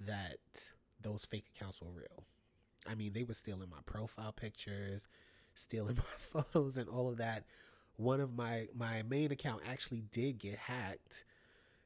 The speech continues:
And thankfully, I know someone that knows someone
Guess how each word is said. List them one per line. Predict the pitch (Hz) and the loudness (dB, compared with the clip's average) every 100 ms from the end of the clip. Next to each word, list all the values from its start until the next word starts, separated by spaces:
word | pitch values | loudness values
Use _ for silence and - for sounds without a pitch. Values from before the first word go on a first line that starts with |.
| _ - | _ -2
And | 117 110 104 104 101 - - | 2 4 2 0 -6 -10 -2
thankfully, | 127 120 - - - 104 101 98 98 104 | 0 0 -6 -12 -4 0 0 0 0 -2
I | 104 101 101 98 104 - - | -2 -2 0 -2 -4 -8 -6
know | 113 117 | 0 2
someone | 123 117 107 110 | 2 0 -2 -2
that | 90 120 | -4 2
knows | 139 151 147 | 6 6 4
someone | - 117 110 104 107 117 | 2 0 2 2 2 -2